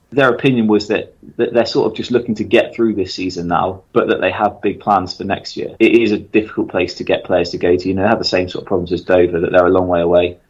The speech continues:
Um, but as you've said before, they, they have that Brighton population area to draw from. So they do have potential as a club, and, and it'll be interesting to see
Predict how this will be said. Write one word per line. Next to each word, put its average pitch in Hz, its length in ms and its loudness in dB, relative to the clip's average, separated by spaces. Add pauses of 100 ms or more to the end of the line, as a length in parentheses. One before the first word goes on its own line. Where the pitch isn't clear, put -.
(240)
Um, 95 240 2
but - 180 2
as 101 140 0
you've 101 120 -4
said 90 160 -8
before, 101 320 -4
they, 90 160 -2
they 92 160 -6
have - 240 -2
that 95 180 -2
Brighton 95 540 -6
population 95 560 0
area 90 200 2
to 87 100 -8
draw 107 220 2
from. - 300 -6
So 98 300 -2 (320)
they - 80 2
do 320 160 6
have 139 160 2
potential 117 400 -2
as 90 80 -8
a 95 40 -8
club, - 300 -2
and, 92 280 -4
and 104 80 -2
it'll 110 140 -2
be 127 100 4
interesting 117 360 -2
to - 60 -6
see 101 360 0